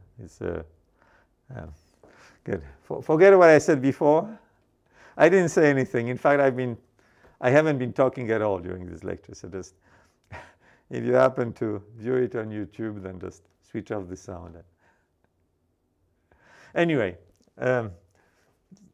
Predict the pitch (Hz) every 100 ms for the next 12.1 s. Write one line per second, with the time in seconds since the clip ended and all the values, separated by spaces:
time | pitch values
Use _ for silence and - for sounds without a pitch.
0 | _ - 170 160 165 190 175 151 156 165
1 | 135 107 95 - 123 175 185 165 156 151
2 | 151 147 110 104 107 151 214 220 - -
3 | _ _ _ _ _ _ 143 143 156 143
4 | 151 - _ - 151 135 160 160 151 147
5 | 156 156 156 156 135 139 135 120 131 135
6 | - - 131 - - 120 110 104 95 143
7 | 202 233 - 147 131 - 160 156 175 -
8 | 139 127 131 123 - - 135 123 101 -
9 | _ _ _ _ _ - 127 127 110 -
10 | _ _ _ _ _ 123 123 120 - _
11 | 160 156 143 131 123 104 127 139 180 233